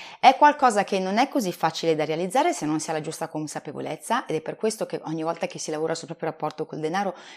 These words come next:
bisogna partire dal creare consapevolezza e dal capire cosa c'è dietro la nostra, ehm, il nostro rapporto col denaro, la nostra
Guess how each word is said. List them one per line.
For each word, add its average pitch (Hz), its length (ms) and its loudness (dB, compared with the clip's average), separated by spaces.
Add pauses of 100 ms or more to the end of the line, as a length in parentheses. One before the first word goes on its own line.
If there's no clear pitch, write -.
(100)
bisogna 240 340 4
partire 165 360 -2
dal 151 160 0
creare 151 260 -4
consapevolezza 147 960 -4
e - 80 -10
dal - 220 -10
capire 170 500 0 (320)
cosa 147 200 -8
c'è 185 220 4
dietro 160 320 0
la 143 80 -4
nostra, 143 480 -8 (340)
ehm, 139 400 -4
il 165 100 -4
nostro - 260 -6
rapporto 151 340 -4
col 147 140 -10
denaro, 147 320 -2
la 127 60 -10
nostra 127 520 -8